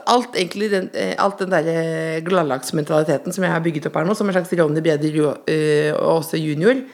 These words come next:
den må bort. Oi! Hilde Skår, ikke vær for blid!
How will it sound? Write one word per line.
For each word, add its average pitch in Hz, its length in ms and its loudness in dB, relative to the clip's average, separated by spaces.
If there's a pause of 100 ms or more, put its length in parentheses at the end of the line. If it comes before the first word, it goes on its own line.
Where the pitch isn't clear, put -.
(160)
den 170 160 0
må 185 100 2
bort. 214 380 0 (240)
Oi! 220 300 2 (2000)
Hilde 175 260 -14
Skår, 156 400 -12
ikke - 240 -8
vær 233 80 -2
for 349 160 -2
blid! 381 400 2